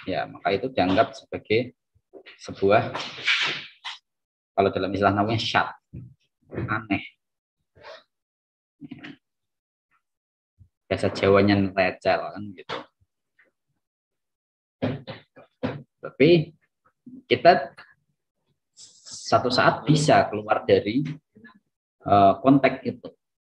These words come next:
Konteks dari, dari paradigma positivistik itu. Jadi kita tidak sepenuhnya, eh, berbasis pada gramatikal ansih,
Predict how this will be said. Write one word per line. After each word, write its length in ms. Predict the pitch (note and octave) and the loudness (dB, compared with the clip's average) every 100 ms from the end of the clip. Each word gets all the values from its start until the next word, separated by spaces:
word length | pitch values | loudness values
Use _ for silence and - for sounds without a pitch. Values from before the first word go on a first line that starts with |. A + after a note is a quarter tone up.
| _ _ _ _ _ _ _ _ _ _ _ _ _ _ _ _ | _ _ _ _ _ _ _ _ _ _ _ _ _ _ _ _
Konteks 480 | G2 F#2 G2+ - - | -2 0 -2 -4 0
dari, 240 | F#2+ F#2 F#2 | 0 0 -6
dari 240 | F#2+ F#2 F#2+ | -2 -2 -4
paradigma 480 | _ G2 F#2+ - G2 | _ -2 -2 -4 -10
positivistik 720 | - - G2+ G2 G2+ - F2+ - | -12 -12 -10 -8 -10 -10 -12 -12
itu. 160 | F2+ - - | -14 -14 -4
Jadi 320 | - - - B2 | 2 4 4 2
kita 160 | C#3 D3 | 2 2
tidak 480 | D#3 C3 B2+ - - _ _ - | 2 2 2 0 -12 _ _ -8
sepenuhnya, 1040 | - - C3+ C#3 C3 D3 D#3+ F3+ F3+ D#3+ - _ _ - _ _ _ - - _ _ A2+ | -6 4 6 6 2 -6 0 2 2 -2 -10 _ _ -20 _ _ _ -20 -20 _ _ 4
eh, 800 | A2+ A2 A2 G#2+ G#2+ G#2 G#2 G#2+ G#2 _ - - | 6 6 6 4 4 4 2 -2 -10 _ -12 -4
berbasis 400 | - - G#2 D3 | -4 0 0 0
pada 560 | - A2+ - B2 D3 D3+ - _ _ _ | 2 2 4 4 4 2 -8 _ _ _
gramatikal 640 | - A2+ A2+ A2 G#2+ G#2+ G#2+ | 0 2 2 -2 0 0 2
ansih, 400 | A2 - - - | -4 -6 -8 -10